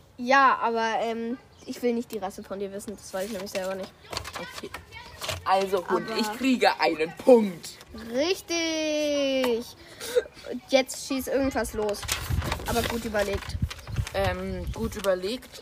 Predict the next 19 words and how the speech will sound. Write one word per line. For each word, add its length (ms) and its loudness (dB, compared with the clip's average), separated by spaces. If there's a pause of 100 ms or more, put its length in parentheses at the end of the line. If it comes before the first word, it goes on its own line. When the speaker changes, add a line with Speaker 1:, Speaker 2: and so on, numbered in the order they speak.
(140)
Speaker 2:
Irgendwas 300 0 (260)
losschießen. 680 -6 (1300)
Also 320 0
irgendwas 360 -4
gut 200 -6
überlegt. 500 0 (100)
Speaker 1:
Oh, 60 4
oh, 100 10
wir 180 10 (180)
Speaker 2:
losschießen. 60 8
Speaker 1:
haben 240 8
genau 420 2
nur 200 0
noch, 280 2
warte. 340 0 (440)
Fünf, 440 -8 (560)
vier, 380 -14 (540)
drei, 1000 -10
zwei. 200 -14